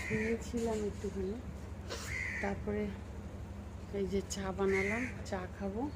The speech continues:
আর তো কেউ নেই। আর দেখো কাক কোথায়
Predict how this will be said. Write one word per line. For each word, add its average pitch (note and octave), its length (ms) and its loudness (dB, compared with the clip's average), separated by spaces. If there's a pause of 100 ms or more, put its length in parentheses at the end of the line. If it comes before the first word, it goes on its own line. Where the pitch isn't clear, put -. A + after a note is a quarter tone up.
(1500)
আর G#3 160 2
তো A#3 140 6
কেউ A3+ 160 10 (120)
নেই। G#3+ 140 6 (1080)
আর G#3+ 140 0
দেখো F#3+ 200 0 (140)
কাক G3+ 200 2 (120)
কোথায় F#3+ 300 2